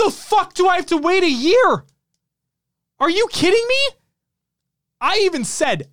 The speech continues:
I even said from the get-go, I, it would have sucked. But if they would have delayed it another year to have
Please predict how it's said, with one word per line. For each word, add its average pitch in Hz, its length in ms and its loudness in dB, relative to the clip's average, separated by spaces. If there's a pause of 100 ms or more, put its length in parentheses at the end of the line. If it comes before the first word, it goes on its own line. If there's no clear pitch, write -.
I 294 180 0
even 269 200 -4
said 233 300 -4
from 233 220 -4
the 185 120 -4
get-go, 165 680 -4 (280)
I, 277 320 -2
it 226 120 0
would 285 140 -4
have 175 80 -6
sucked. - 600 -2 (640)
But 247 100 -2
if 254 120 -4
they 269 140 0
would 349 180 0
have 277 80 -6
delayed 208 460 -2
it 262 100 -6
another 220 340 -2
year 208 440 -2 (1500)
to 247 140 -2
have 240 300 -4